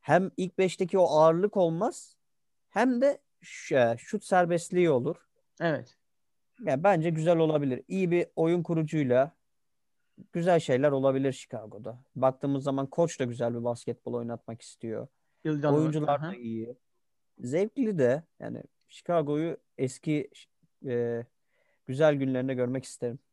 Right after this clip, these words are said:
Speaker 2: İnşallah. E, Ali şöyle atayım pası sana. Şimdi Lauri Markkanen'in ikinci beşe geçtiği bir senaryo aslında mantıklı bence de olabilir. Hani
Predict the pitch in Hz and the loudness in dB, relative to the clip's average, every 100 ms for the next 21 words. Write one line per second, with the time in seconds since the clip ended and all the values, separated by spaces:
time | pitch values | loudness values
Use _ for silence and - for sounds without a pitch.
0 | _ _ _ 202 208 185 151 123 - _ | _ _ _ -6 -2 -2 -2 -4 -8 _
1 | _ 165 165 190 220 220 254 214 - 170 | _ 0 4 2 4 4 6 4 2 -4
2 | 160 - - 175 269 - 196 190 190 202 | -4 -6 -6 -4 -4 -4 -6 4 4 4
3 | 208 208 - 233 220 220 202 190 190 196 | 2 0 -2 -2 0 -2 -4 -2 0 2
4 | 208 220 202 185 - 208 208 208 202 202 | 2 2 2 2 -2 -12 -4 0 0 0
5 | 233 - _ - 170 165 214 226 175 170 | -4 -8 _ -2 -2 -2 -2 0 4 4
6 | 180 - 240 208 185 180 220 180 165 151 | 2 -4 -2 2 2 2 0 2 0 -2
7 | 185 - 165 165 - | -8 -10 -10 -10 -14